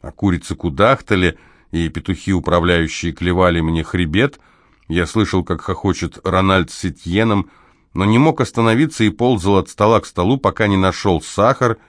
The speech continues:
притаившийся у стула за ножкой в стиле Второй империи.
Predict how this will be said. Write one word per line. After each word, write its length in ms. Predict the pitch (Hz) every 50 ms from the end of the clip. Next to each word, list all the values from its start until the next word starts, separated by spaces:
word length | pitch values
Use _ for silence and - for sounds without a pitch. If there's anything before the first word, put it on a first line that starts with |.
| _ _ _ _ _ _ -
притаившийся 840 | 82 87 73 - 78 76 90 98 90 - - 87 76 - - 82 71
у 160 | - 87 82
стула 580 | - - - _ - 110 123 135 123 117 104 - _ _ _ _ _ _
за 240 | - 80 76 85 80
ножкой 440 | 73 78 87 90 - - - 92 78
в 80 | -
стиле 320 | - - - 90 82 76 78
Второй 420 | - _ - 78 71 76 78 -
империи. 720 | - 90 82 73 65 - - 71 62 60 58 58 - -